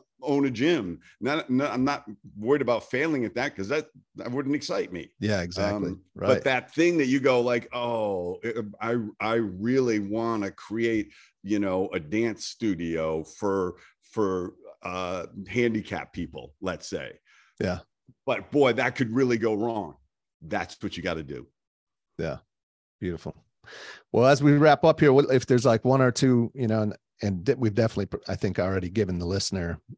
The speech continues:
Speaker 2: uh, probably a few of these, but if there's one or two guiding principles, um, that if they were to implement today would help move their life forward today, what would that be?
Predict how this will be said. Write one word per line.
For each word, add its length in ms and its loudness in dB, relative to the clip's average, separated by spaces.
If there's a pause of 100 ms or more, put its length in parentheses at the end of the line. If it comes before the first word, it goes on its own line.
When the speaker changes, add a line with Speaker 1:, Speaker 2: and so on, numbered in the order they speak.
(160)
Speaker 2:
uh, 320 -6 (320)
probably 400 -4
a 40 -6
few 200 -4
of 60 -4
these, 200 -8
but 220 -8 (480)
if 120 0
there's 180 2
one 140 4
or 60 4
two 460 4 (600)
guiding 340 0
principles, 760 0 (720)
um, 460 0
that 120 0
if 100 -2
they 120 4
were 140 8
to 80 4
implement 420 2
today 400 2
would 280 0
help 260 0
move 220 -2
their 140 2
life 240 -2
forward 300 -4
today, 240 -4
what 140 -4
would 100 -6
that 180 -6
be? 240 -8